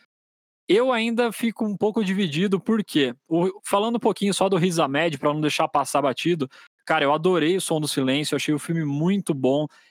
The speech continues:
e a atuação dele é o fio condutor do filme inteiro. Diferente do que eu falei do cara do Minari, eu senti a angústia dele, cara.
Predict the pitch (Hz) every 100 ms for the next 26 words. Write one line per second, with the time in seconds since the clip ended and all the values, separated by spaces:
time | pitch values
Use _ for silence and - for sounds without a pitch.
0 | - 151 156 165 160 - 160 147 143 156
1 | 165 - - 151 160 - 156 160 156 143
2 | 151 151 147 - 160 170 151 131 127 120
3 | - _ _ _ _ 135 185 185 175 165
4 | 165 151 151 135 147 131 123 127 - 131
5 | 123 127 143 151 123 151 196 - _ _
6 | _ - 143 185 175 185 160 - 175 180
7 | 151 127 175 196 - 139 131 139 120 127
8 | 120